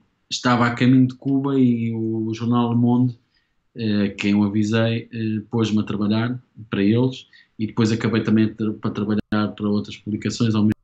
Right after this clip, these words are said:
mesmo tempo, nos Estados Unidos e tal, eh, e acabei depois, no final, por também publicar essas imagens em Portugal,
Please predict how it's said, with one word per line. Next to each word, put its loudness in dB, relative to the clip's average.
mesmo -2
tempo, 0
nos -6
Estados -2
Unidos 0
e -14
tal, -8
eh, 4
e 4
acabei 0
depois, -4
no -4
final, 2
por -6
também 2
publicar -4
essas -8
imagens -4
em -6
Portugal, -6